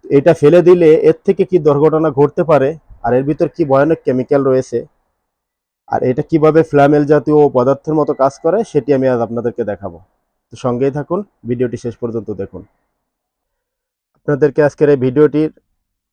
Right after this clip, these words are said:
<clears throat> গবেষণা দেখানোর জন্য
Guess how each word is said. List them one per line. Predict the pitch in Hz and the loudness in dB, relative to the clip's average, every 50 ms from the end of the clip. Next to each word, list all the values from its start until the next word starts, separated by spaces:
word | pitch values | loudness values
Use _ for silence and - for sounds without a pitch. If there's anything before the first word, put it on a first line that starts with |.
| _ _ | _ _
<clears throat> | - 190 135 131 117 87 - _ _ _ _ _ _ _ _ _ - - - - - - _ - - - _ _ _ _ _ | -2 -2 -2 -4 -6 -10 -14 _ _ _ _ _ _ _ _ _ -20 -16 -14 -14 -14 -14 _ -16 -16 -16 _ _ _ _ _
গবেষণা | - 117 120 113 127 117 147 143 139 | -10 -8 -8 -8 -6 -4 -4 -4 -2
দেখানোর | 123 123 120 - 147 147 156 147 143 | -2 -2 -2 -2 -4 -4 -4 -4 -4
জন্য | 147 139 127 120 | -4 -4 -2 -4